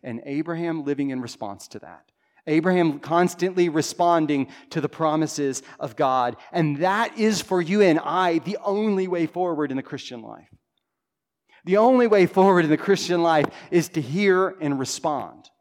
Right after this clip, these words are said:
Hear from God in his word and respond to God in his word. The only way forward for our kids and our grandkids or your great-grandkids in the Christian life is to hear God's word and respond to it.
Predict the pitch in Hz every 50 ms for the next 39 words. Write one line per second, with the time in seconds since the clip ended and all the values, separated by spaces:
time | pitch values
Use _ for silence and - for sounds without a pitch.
0 | _ _ _ _ _ _ _ _ _ _ _ _ - - 185 202 220 233 240 240
1 | 233 196 - - 208 196 190 185 185 170 165 165 165 165 160 156 143 143 151 143
2 | 139 147 - 131 143 143 156 139 - - - 170 185 185 175 185 175 - - -
3 | - _ - 156 127 156 147 131 127 127 - - - _ 151 139 139 131 107 104
4 | 123 127 117 110 104 - - - - 160 190 214 226 240 233 226 202 185 190 -
5 | 202 208 190 180 156 - - 180 165 143 135 - - - 202 170 131 120 110 110
6 | 143 139 139 143 156 147 - 165 170 170 165 160 156 - 127 107 107 - - -
7 | 147 147 165 165 160 165 185 196 202 220 185 143 151 156 139 131 127 123 - 139
8 | 127 113 139 160 147 147 - - 180 170 - - 170 160 165 165 156 139 123 151
9 | - - - - - - - 180 175 165 - 170 160 127 147 202 233 233 214 165
10 | 190 180 170 160 131 143 143 156 160 156 151 135 - - - - 143 143 139 139
11 | 143 131 - - - 180 165 165 180 165 156 147 - - - - 110 98 - -
12 | _